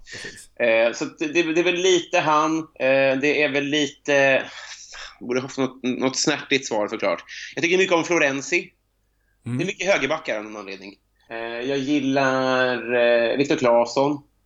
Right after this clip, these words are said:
Speaker 2: Jag tycker om Olivia Skog. Jag tycker om, eh, ja, du, har vi någon, jag, jag, jag började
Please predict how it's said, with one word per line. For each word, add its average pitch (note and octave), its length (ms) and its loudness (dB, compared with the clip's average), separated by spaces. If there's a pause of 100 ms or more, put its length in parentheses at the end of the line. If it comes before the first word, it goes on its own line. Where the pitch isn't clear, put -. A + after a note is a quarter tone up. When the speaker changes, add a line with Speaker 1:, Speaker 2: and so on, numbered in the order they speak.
(380)
Speaker 2:
Jag - 140 -4
tycker C#3 220 4
om C3+ 120 4
Olivia C3+ 300 4
Skog. C3 520 0 (580)
Jag A#2 160 -6
tycker B2+ 380 2
om, A#2 800 2
eh, A2+ 840 0 (1160)
ja, A#2 1000 0
du, F#2+ 400 2
har A2+ 200 4
vi A#2+ 80 0
någon, B2 320 -2
jag, B2+ 140 2 (140)
jag, E3 260 2
jag E3+ 180 4
började G#3 240 0